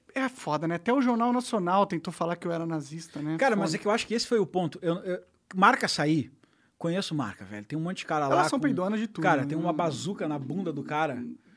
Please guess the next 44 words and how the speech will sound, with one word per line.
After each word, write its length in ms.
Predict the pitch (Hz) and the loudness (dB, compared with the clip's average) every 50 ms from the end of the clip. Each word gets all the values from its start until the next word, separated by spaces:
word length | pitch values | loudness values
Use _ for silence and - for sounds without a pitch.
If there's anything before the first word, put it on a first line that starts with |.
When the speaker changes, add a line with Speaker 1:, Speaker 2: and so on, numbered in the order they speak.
| _ _ _ _ _ - | _ _ _ _ _ -10
Speaker 2:
e 120 | 147 139 | -6 -4
ele, 260 | 151 156 165 - - _ _ - - | -4 -2 -4 -4 -6 _ _ -14 -10
tudo 180 | - 190 190 | -8 -8 -4
que 80 | 208 226 | -2 -2
ele 100 | 202 185 | 0 0
não 100 | 175 160 | -2 -2
quer 180 | - - 160 170 | 0 0 2 2
é 40 | |
ir 40 | 170 | 2
responder 340 | 151 170 - - 151 147 160 | 0 -2 -2 -2 -2 0 0
pro 100 | 156 - 156 | -2 -2 -2
board 360 | 135 143 143 156 156 135 127 | 0 2 4 4 2 0 -4
porque 200 | 117 - - 156 | -8 -8 -8 -6
que 60 | 151 | -6
ele 80 | 160 143 | -6 -6
tá 100 | - 165 | -6 -6
patrocinando 800 | 156 - - - 151 143 - - 151 143 139 151 160 143 127 120 - - - - | -6 -6 -6 -4 -6 -6 -4 -2 0 2 2 2 2 0 -2 -6 -10 -14 -20 -20
Speaker 1:
Sim. 520 | - - - - 214 208 208 196 185 170 156 | -18 -14 -6 -2 0 2 2 2 2 2 2
Speaker 2:
um 40 | |
nazista. 540 | 160 170 170 147 123 151 131 - - 117 - _ _ _ _ _ _ | 2 2 2 2 0 0 -2 -4 -6 -10 -14 _ _ _ _ _ _
Speaker 1:
Sim. 440 | - - - - 202 196 170 147 135 - _ _ _ _ _ _ _ _ _ - | -14 -10 -6 -4 -2 -2 -4 -6 -8 -14 _ _ _ _ _ _ _ _ _ -10
Speaker 2:
Então, 360 | 147 - - 196 208 214 277 127 | 0 6 8 8 8 8 6 2
a 80 | 139 | 0
marca 320 | 151 160 160 180 196 - 170 | 2 4 4 4 2 0 -2
sair 320 | - - 143 139 147 185 | -4 -2 0 0 0 0
por 160 | 156 - 139 | 0 -2 -6
precaução, 680 | 120 - 143 139 - 131 127 - - - 143 160 170 151 | -6 -6 -6 -4 -2 -2 -2 -4 -4 -4 -2 -2 0 -2
até 180 | 127 - 143 147 | -2 -4 -4 -6
a 20 | |
situação 340 | 139 - - 135 - - 139 139 | -6 -8 -12 -10 -8 -6 -6 -6
se 60 | - | -8
esclarecer, 520 | - - 139 127 120 117 - - - 143 135 | -8 -10 -8 -8 -6 -8 -8 -8 -8 -8 -8
et 60 | 139 | -8
cetera 260 | - 131 120 123 123 | -8 -10 -10 -10 -10
e 40 | 123 | -4
tal, 280 | - 127 135 135 131 - - - - _ _ _ _ _ - | -2 0 0 0 -2 -8 -18 -20 -20 _ _ _ _ _ -10
é... 560 | 151 135 127 123 123 120 117 113 110 107 104 - _ _ _ _ _ _ _ _ _ _ _ _ _ _ _ _ _ _ _ _ _ - | -4 -2 0 0 0 0 -2 -4 -6 -10 -12 -14 _ _ _ _ _ _ _ _ _ _ _ _ _ _ _ _ _ _ _ _ _ -10
Eu 120 | - 151 | -8 -4
conheço 260 | - 208 208 202 - | 0 0 0 0 -2
a 40 | 180 | -6
dinâmica, 440 | 147 143 156 165 165 156 135 - - - _ _ _ - | -6 -4 -2 0 0 -2 -2 -4 -8 -16 _ _ _ -8
entendo 280 | 139 - 151 147 143 | -4 -2 -2 0 -2
o 40 | 131 | -2
porquê. 320 | - - 131 - - 113 | -6 -8 -12 -12 -12 -14